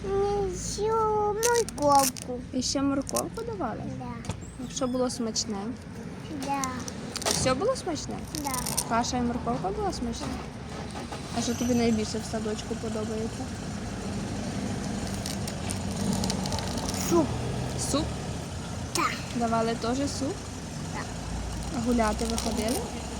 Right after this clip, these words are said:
Speaker 1: Да.
Speaker 2: Куди ходили?
Speaker 1: На вулицю.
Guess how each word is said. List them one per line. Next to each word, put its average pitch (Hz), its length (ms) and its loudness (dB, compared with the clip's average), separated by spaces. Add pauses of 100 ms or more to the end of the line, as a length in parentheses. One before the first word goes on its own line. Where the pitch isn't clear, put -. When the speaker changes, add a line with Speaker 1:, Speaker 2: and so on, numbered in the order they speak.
(280)
Speaker 1:
Да. 220 300 2 (320)
Speaker 2:
Куди 285 120 0
ходили? 214 520 2 (1040)
Speaker 1:
На 294 140 8
вулицю. 247 340 2